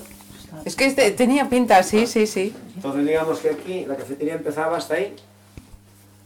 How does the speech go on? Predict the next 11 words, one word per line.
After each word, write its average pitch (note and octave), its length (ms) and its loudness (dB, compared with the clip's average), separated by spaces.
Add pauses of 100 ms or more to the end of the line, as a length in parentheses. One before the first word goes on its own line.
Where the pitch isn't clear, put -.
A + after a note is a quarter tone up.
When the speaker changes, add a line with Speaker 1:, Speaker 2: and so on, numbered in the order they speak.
(260)
Speaker 2:
Ahí G#2+ 160 -18
tenían A#2+ 240 -12
una A#2+ 480 -12
nevera, G3+ 580 -2 (160)
aquí C#3 120 -10
tenían C#3 400 -8
su C#3 640 -8 (680)
Speaker 1:
Sí, C4+ 160 -2
que A3 80 2
sí. G3 120 0
Speaker 2:
cocina, G3+ 240 0